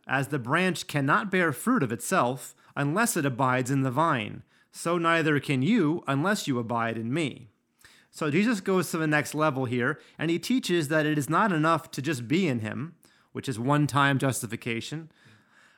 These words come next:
Uh, the disciples, and we by extension, must abide in him, continually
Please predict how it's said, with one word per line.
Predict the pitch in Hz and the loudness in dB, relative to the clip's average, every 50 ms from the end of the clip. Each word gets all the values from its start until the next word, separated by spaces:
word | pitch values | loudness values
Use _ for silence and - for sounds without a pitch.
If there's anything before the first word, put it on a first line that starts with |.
| _ _ _ | _ _ _
Uh, | 139 139 139 | -4 -2 -2
the | 156 139 | -2 -2
disciples, | 151 143 - 214 233 285 - - 156 135 143 151 - - | -2 -2 0 0 0 0 0 0 0 0 0 -2 -2 -4
and | 135 135 135 131 131 | -4 -2 -2 0 2
we | 151 147 147 | 2 2 4
by | 139 135 127 | 4 2 2
extension, | 123 120 - - 180 185 202 190 - 160 147 131 - - _ - | 0 -2 -4 -6 -4 -4 -4 -2 -4 -4 -6 -6 -8 -14 _ -4
must | 143 156 165 - - - | -2 0 0 0 -2 -4
abide | 139 135 120 - 135 135 151 165 175 170 160 127 | -4 -4 -2 0 2 4 4 4 4 2 2 0
in | 131 120 110 | 0 -2 -4
him, | 107 113 110 104 101 107 - | -4 -6 -6 -6 -8 -10 -8
continually | - 139 135 127 - - 175 180 175 175 175 175 175 180 180 180 170 175 175 - - | -4 -4 -4 -4 -2 -2 0 2 2 2 2 2 2 2 2 2 2 2 0 -4 -8